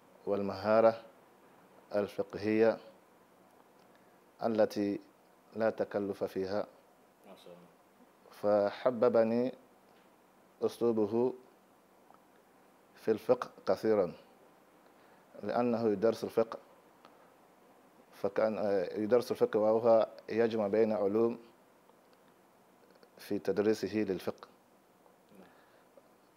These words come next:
Speaker 1: فهذا شوقني كثيرًا إلى أن أحببت الفقه وإلى أن ألازمه. ولما عرفت أنني بحاجة إلى مزيد من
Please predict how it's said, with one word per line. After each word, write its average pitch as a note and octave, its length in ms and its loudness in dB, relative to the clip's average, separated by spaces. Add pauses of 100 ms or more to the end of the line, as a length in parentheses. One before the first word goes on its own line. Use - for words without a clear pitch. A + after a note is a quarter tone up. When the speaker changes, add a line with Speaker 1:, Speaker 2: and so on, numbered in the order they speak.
(140)
Speaker 1:
فهذا G2+ 680 2
شوقني G#2+ 540 0
كثيرًا G#2+ 500 0 (1200)
إلى G#2 200 2
أن A2 380 0 (1040)
أحببت A2+ 360 -6
الفقه - 380 -2 (580)
وإلى G2+ 380 2
أن A2 260 -2 (340)
ألازمه. G2+ 500 0 (1800)
ولما A2 1120 2
عرفت A#2+ 320 2 (340)
أنني A#2 280 -2
بحاجة A2 520 0 (720)
إلى G#2 240 0
مزيد G#2+ 360 0
من G2+ 340 -4